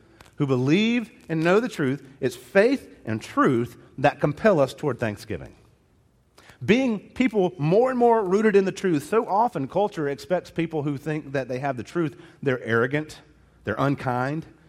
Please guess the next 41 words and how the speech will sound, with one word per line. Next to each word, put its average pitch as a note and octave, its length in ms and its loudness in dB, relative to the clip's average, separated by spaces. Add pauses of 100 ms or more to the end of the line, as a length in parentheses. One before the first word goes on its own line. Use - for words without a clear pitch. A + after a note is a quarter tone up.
(140)
they're C3 160 2
abrasive, A2+ 540 0
and D#4 160 0
you F4 80 0
can A2+ 280 -6
be. F2+ 260 -6 (680)
But F#3 80 0
what F#3+ 180 2
Paul D4 280 2
says C#3+ 280 -2
here F3+ 160 4
is D3+ 200 0
the D3+ 100 2
more F#3+ 300 4
we E4+ 120 6
believe D#3 680 2
and F3 120 2
the F#3+ 60 4
more C4+ 340 4
we D#4 140 2
know C#4+ 180 4
truth, F#3+ 480 -4 (160)
the D3+ 100 0
more D#3+ 200 2
gratitude C3+ 600 -2
we're G#2 140 -6
gonna F#2+ 180 -6
have. D2+ 400 -12 (680)
'Cause E3 140 2
we're A3+ 120 2
gonna A3 140 4
know G#3 100 6
the F#3+ 80 4
truth A3+ 540 0
of C#3 360 4 (360)
God's F#3+ 320 0
good E3 240 2
gift E3 220 0
to - 100 -4
us C3+ 220 -2
through C3 240 -6